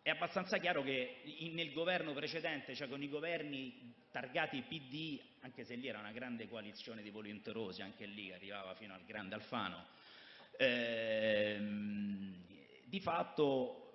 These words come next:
nessuno li ha toccati, anzi sono sempre stati sostenuti, eh, da, da, da quei governi. Quello che non si capisce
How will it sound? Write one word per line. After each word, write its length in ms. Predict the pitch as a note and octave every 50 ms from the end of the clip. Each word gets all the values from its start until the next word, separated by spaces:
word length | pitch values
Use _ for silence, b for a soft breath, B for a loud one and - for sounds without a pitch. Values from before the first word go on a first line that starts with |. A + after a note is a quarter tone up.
| - -
nessuno 440 | C#3+ D3+ - - - E3+ E3+ E3
li 120 | D3+ C3+ C3
ha 80 | B2+
toccati, 540 | - - D3 B2 - F#3 F3 D3 A#2 G#2 B2
anzi 320 | C#3 C#3+ C3+ B2 - - A2+
sono 160 | G2+ A#2+ - -
sempre 300 | E3+ E3+ E3 - D3+ -
stati 280 | - - C#3+ B2 C#3
sostenuti, 1000 | C3 - D3 C3 - - - C#3 C#3+ E3 E3+ D#3 B2+ G#2+ A#2+ G#2+ G#2 G2+ G2 - -
eh, 340 | G#2 G#2 G#2 G2+ G2+ G2 G2
da, 300 | G#2+ G2+ G2 F#2+ F#2+ F#2+
da, 220 | G2 G2 F#2+ F#2+ F#2+
da 160 | F2+ G#2+ G#2
quei 160 | A2+ A#2+ G#2+
governi. 720 | G#2 A2 G#2+ G#2 G2 F2+ E2+ E2+ - F#2+ F#2 F#2 F2+ - - - - - - _ _ _ _ _ _ _ _
Quello 240 | - F3+ F#3 F3 E3
che 80 | D3+ D#3+
non 160 | D#3+ D#3+ -
si 160 | - - D#3
capisce 800 | C#3 E3 D#3 - E3+ D3+ C3 - - - C#3+ D#3 E3 F3+ D#3+